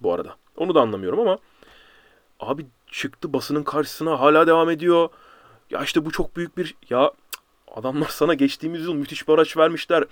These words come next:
En az hata yapan takım. E, bu yıl aynı şekilde devam ediyorlar. Yani orada,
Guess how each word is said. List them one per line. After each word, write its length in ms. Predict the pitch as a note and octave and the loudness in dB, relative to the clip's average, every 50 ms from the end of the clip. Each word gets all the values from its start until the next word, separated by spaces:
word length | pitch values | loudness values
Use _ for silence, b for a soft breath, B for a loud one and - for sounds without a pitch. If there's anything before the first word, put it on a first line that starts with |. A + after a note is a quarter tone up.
| b b b b b b - | b b b b b b 2
En 160 | D#3+ F3+ F#3+ - - | 2 2 2 4 4
az 220 | D3+ E3 D#3+ - | 4 4 4 2
hata 280 | - C3 - - D3+ E3 | 0 -2 2 4 4 6
yapan 300 | F3 F3 - F#3 F#3 E3+ | 6 6 6 4 2 4
takım. 400 | - E3+ - - G3 F#3+ E3 b b b b b b b b b b b | 2 -2 4 4 4 4 4 b b b b b b b b b b b
E, 160 | B2+ C3 A#2+ | -6 -4 0
bu 120 | C3+ D#3+ F#3+ | 0 2 4
yıl 100 | G3+ G3+ | 6 6
aynı 220 | G3+ G3 G3 F#3+ | 6 6 6 2
şekilde 300 | - G3 F3+ E3 F3+ F3 | -2 -4 -4 0 2 4
devam 240 | E3+ E3 E3+ F3 F#3 | 6 6 6 4 4
ediyorlar. 300 | F3 G3 G3 F#3+ F#3 E3 | 2 2 4 4 4 6
Yani 220 | E3+ E3+ E3+ F#3 - | 4 2 2 2 2
orada, 360 | - D#3+ F3 - G3+ G#3 G3+ | 2 2 4 6 6 6 6